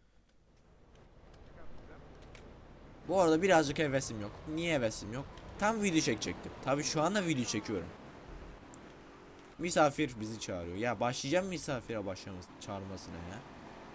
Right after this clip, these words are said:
Okuldan gelmişim, oyun oynamak istiyorum. Beni salmıyorsunuz bir, yeter ya.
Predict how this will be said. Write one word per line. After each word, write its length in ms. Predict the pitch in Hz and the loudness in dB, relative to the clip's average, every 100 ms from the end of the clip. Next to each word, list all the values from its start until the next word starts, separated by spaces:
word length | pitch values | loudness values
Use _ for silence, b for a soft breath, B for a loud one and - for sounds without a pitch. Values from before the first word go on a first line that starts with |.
| - - - - - | -16 -18 -18 -10 -2
Okuldan 400 | 139 185 185 208 | -2 2 4 6
gelmişim, 460 | 190 196 185 208 | 6 4 4 0
oyun 280 | - 175 202 | 0 0 2
oynamak 300 | 185 160 135 | 2 2 0
istiyorum. 380 | - - 156 202 | -2 0 0 0
Beni 200 | 185 190 | 0 2
salmıyorsunuz 680 | 190 190 190 151 - 123 107 | 4 4 4 -2 -4 -6 -4
bir, 40 | |
yeter 260 | 123 120 165 | -4 -2 0
ya. 360 | 156 117 135 | 2 2 2